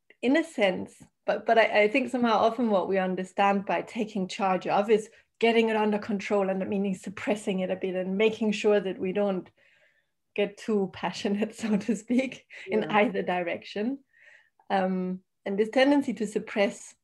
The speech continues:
Speaker 1: especially when we feel intensely negative emotions, if we get very angry, for instance, we think that we shouldn't be feeling like that.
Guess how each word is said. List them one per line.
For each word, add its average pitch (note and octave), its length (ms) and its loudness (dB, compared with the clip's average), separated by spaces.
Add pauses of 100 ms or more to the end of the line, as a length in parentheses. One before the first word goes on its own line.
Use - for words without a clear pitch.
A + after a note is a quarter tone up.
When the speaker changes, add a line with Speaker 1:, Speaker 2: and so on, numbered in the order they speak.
Speaker 1:
especially A#3 380 -2
when G3 160 -2
we F#3 100 -4
feel G3 180 -2
intensely G3 460 -4
negative F#3+ 460 -6
emotions, F3+ 500 -8
if E3 80 -12
we F#3 80 -8
get G3 200 -4
very F#3+ 200 2
angry, G3 400 -2
for F3 160 -10
instance, - 480 -14
we A3 80 -12
think F#3 240 -8
that F3+ 120 -12
we G3 100 -8
shouldn't G3 400 2
be F3+ 80 -6
feeling F#3 400 -2
like E3+ 240 -6
that. G3+ 260 0